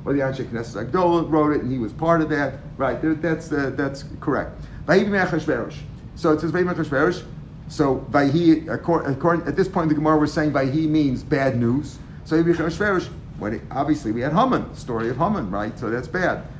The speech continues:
Vayehi b'mei Shvot HaShoftim, Havi Rov. There was a famine there. Vayehi ke'echel adam l'rov al pnei adama. When people st-, when the, uh, when man started to wander al pnei adama, Vayar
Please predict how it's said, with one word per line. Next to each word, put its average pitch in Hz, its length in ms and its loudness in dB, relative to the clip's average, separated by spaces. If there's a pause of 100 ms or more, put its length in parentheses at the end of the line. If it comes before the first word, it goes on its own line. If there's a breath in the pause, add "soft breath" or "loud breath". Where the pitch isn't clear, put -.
Vayehi 156 220 6
b'mei 151 220 2
Shvot 151 340 0
HaShoftim, 135 600 -2
Havi 113 220 -2
Rov. 160 280 0
There 127 80 -2
was 120 160 -2
a 143 60 -4
famine 180 340 0
there. 98 160 -2
Vayehi 165 240 4
ke'echel 156 440 2
adam 156 200 4
l'rov 147 240 4
al 127 260 0 (160)
pnei 156 160 2
adama. 120 560 0 (160 loud breath)
When 131 140 -4
people 160 220 2
st-, 143 180 -4
when 131 180 0
the, 110 460 -4
uh, 104 280 -2
when 113 220 -2
man 156 260 0
started 147 360 -2
to 139 60 -2
wander 143 320 0
al - 60 -6
pnei 131 240 -2
adama, 135 420 0 (340 loud breath)
Vayar 143 440 4